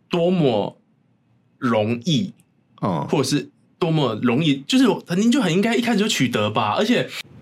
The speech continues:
Speaker 1: 而且老实说，如果，因为这个听起来一定走一个方向吧，就是他比你想象的老很多。
Speaker 2: 没有，没有，没有，没有。
Speaker 1: 哦？
Speaker 2: 是。
Speaker 1: 没有吗？
Speaker 2: 他，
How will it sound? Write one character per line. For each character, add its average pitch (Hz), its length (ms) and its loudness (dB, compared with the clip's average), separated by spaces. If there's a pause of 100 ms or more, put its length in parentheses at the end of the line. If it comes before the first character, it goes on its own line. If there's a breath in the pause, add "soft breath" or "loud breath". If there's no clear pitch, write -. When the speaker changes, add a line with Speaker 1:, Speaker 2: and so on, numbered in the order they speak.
(140)
Speaker 1:
而 202 80 2
且 226 100 4
老 107 160 2
实 117 80 0
说， 131 220 4
如 135 140 6
果， 98 300 2 (320)
因 208 100 2
为 233 80 4
这 240 60 2
个 196 60 2
听 202 180 4
起 117 140 0
来 95 140 -2
一 117 120 2
定 156 140 4
走 104 160 2
一 101 40 0
个 110 60 -4
方 101 200 -2
向 87 220 -4
吧， - 260 -8 (180)
就 151 80 -2
是 120 320 0 (540 loud breath)
他 170 120 -4
比 135 140 0
你 117 60 2
想 87 120 -4
象 117 140 -4
的 98 80 0
老 92 160 -2
很 95 160 -4
多。 90 320 -8 (220)
Speaker 2:
没 90 160 -2
有， 80 80 -2
没 73 60 -4
有， 71 60 -8
没 69 80 -10
有， 64 60 -12
没 64 60 -18
有。 - 60 -18 (340)
Speaker 1:
哦？ 170 180 -6 (320)
Speaker 2:
是。 220 340 0 (180)
Speaker 1:
没 170 120 0
有 233 80 4
吗？ 185 280 0 (100)
Speaker 2:
他， 208 260 -4